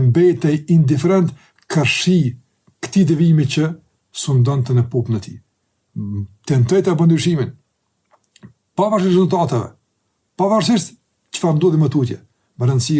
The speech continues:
është ai bëri atë që pat mundësi. Andaj të meditojmë mirë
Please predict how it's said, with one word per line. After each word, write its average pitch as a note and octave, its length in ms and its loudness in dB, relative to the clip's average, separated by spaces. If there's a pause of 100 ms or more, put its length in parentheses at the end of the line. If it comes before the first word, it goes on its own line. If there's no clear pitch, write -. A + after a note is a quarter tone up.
është - 220 -8 (520)
ai B2+ 100 2 (100)
bëri A#2+ 240 2 (360)
atë B2 200 -2
që B2 120 -6
pat A2+ 160 -6
mundësi. F#2 280 -10 (720)
Andaj B2+ 280 -2 (400)
të C3 160 -2
meditojmë C#3+ 580 2
mirë D#3+ 300 2